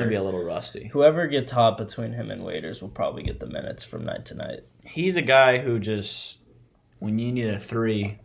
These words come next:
Speaker 2: uh-oh.
Speaker 1: A fadeaway,
Speaker 2: Oh, no.
Speaker 1: off-balance three.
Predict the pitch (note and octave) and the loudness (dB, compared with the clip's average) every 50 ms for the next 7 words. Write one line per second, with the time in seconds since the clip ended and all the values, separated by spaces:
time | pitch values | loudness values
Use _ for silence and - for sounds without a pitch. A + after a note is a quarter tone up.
0 | _ _ - G#2 - - - G2+ F#2+ F#2+ - - - - - - - - - A2 | _ _ 0 0 0 0 0 -4 -4 -8 -12 -16 -16 -14 -14 -14 -12 -8 -6 -6
1 | G2+ A2 - - A#2+ A#2 A#2+ A#2 A#2 A#2 A2+ A2+ A2+ A2+ A2+ A2+ G#2+ A2 A2 A2+ | -6 -6 -6 -2 0 2 2 4 4 4 6 6 6 6 4 2 0 -2 -4 -6
2 | - - - C#3+ A#2+ G#2 F#2 F2 F2 F#2 A2 A#2+ B2 C3+ G2 F#2+ F#2 A#2+ D3 F3 | -2 4 6 6 6 6 4 -2 -2 2 4 6 6 6 4 0 0 2 4 4
3 | C#3+ B2+ C#3 D#3 D#3 D#3 - - D#3 D3+ D3+ D3 D3 C#3+ | 4 4 2 0 0 -2 -4 -2 0 0 2 0 -2 -4